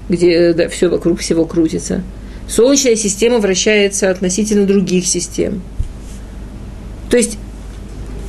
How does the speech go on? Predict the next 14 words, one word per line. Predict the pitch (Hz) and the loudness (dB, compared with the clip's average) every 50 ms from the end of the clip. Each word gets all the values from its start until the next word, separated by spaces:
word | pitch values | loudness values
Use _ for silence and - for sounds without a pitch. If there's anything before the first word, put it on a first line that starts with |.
| - - - - - - | -10 -10 -12 -10 -4 0
и | 247 | 2
это | 285 302 302 311 | 4 4 4 4
все | - - - 330 320 | 2 4 2 2 2
крутится, | - - 277 240 202 202 - 202 185 - 220 | 4 2 4 4 2 2 0 -2 0 2 4
и | 233 | 4
это | 240 214 269 | 4 2 0
все | - - - 277 | -2 0 2 2
работает. | 269 262 240 196 185 180 175 190 190 196 - - - - - - - - - - - - - - - - - - | 4 4 2 4 2 2 4 4 2 2 0 -2 -10 -18 -16 -16 -16 -16 -14 -12 -10 -10 -6 -4 -4 -4 -2 -2
Яшуа | - 226 233 240 247 - - 330 330 311 | 0 2 2 2 2 2 4 4 4 4
хочет | - - - 185 180 - - 180 | 4 2 2 2 2 2 0 -2
взять | 180 196 240 269 269 240 - - - - - - - - - - - - - - - - - - - - | 0 2 2 2 2 0 -2 -6 -8 -10 -12 -14 -14 -14 -14 -16 -16 -18 -18 -18 -16 -16 -16 -12 -4 0
булавку | 190 185 208 208 196 180 175 175 - - - 220 214 214 - - - - - - - - - - - - - - - - - - - - - - - - - - - - - - - - - - - - - | 4 6 6 6 6 4 2 0 -4 -2 -2 -2 -2 -2 -6 -14 -14 -16 -16 -16 -16 -16 -14 -14 -14 -14 -14 -14 -14 -14 -14 -14 -14 -12 -12 -12 -12 -12 -12 -12 -12 -12 -12 -12 -12 -12 -12 -12 -12 -6 0
и | - 226 233 | 2 4 4
остановить | 220 - - - 254 233 226 226 240 254 320 302 277 285 - - | 4 4 4 4 4 4 6 4 4 4 4 4 2 0 -4 -8